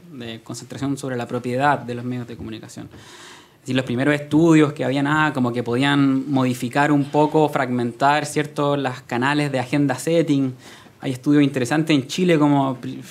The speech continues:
principios de los años dos mil, así como es algo nuevo, eh, se puede acabar el duopolio del mer-, eh, Copesa del mercurio. Bueno, <laughs> estamos a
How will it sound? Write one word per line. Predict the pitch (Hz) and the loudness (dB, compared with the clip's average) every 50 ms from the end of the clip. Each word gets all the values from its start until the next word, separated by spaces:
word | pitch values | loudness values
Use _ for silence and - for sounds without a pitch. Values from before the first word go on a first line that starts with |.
| - - _ | -20 -20 _
principios | - 131 123 120 143 147 151 143 | -8 -6 -6 -4 -2 -2 -2 -2
de | 139 | 0
los | 135 135 | 0 0
años | 143 147 151 147 | 2 2 2 0
dos | 135 127 120 | 0 -2 -2
mil, | 127 143 175 185 190 185 175 | 0 0 0 2 2 2 2
así | 151 135 143 - 170 165 160 | 0 0 -4 -4 -6 -4 -4
como | 151 147 143 139 139 139 139 135 | -2 -4 -4 -4 -6 -6 -8 -8
es | 139 139 143 | -8 -8 -6
algo | 143 143 143 135 127 127 | -6 -4 -4 -4 -2 0
nuevo, | 139 160 185 190 185 180 170 165 160 156 156 151 147 - - - - - - - - - - | 2 4 4 4 4 4 4 4 4 4 2 0 -2 -6 -18 -20 -20 -20 -20 -20 -20 -18 -12
eh, | 147 139 131 131 131 127 127 | -10 -8 -6 -6 -6 -6 -6
se | 127 - 131 | -8 -8 -4
puede | 123 147 147 | -2 0 0
acabar | 151 143 139 135 147 160 170 170 165 | 0 2 2 2 2 2 2 2 2
el | 160 156 143 143 139 131 | 2 2 2 0 0 2
duopolio | 135 143 135 131 123 160 175 180 175 165 160 160 156 | 2 4 4 4 4 4 4 4 6 4 6 6 6
del | 151 147 143 | 6 6 6
mer-, | 143 135 131 123 123 - | 4 4 2 0 -4 -6
eh, | - 139 131 127 123 | -6 -6 -4 -4 0
Copesa | 127 131 127 139 165 165 165 165 170 | 2 2 2 4 2 2 2 0 0
del | 160 156 | 2 2
mercurio. | 147 143 127 127 - - 185 196 190 180 170 160 151 131 | 2 2 0 -2 -2 0 2 4 4 4 4 4 2 0
Bueno, | 131 135 135 120 113 110 113 - - 160 147 143 - - - - - - | 0 0 0 0 0 -4 -6 -8 -6 -6 -6 -6 -8 -14 -18 -18 -20 -20
<laughs> | - - - - - - - - - - - | -20 -20 -20 -20 -18 -16 -16 -18 -18 -18 -8
estamos | - - 143 147 151 156 156 151 156 | -4 -2 2 4 6 6 4 4 2
a | 165 147 143 143 139 135 135 135 135 131 131 | 0 2 2 2 2 2 0 -2 -4 -4 -4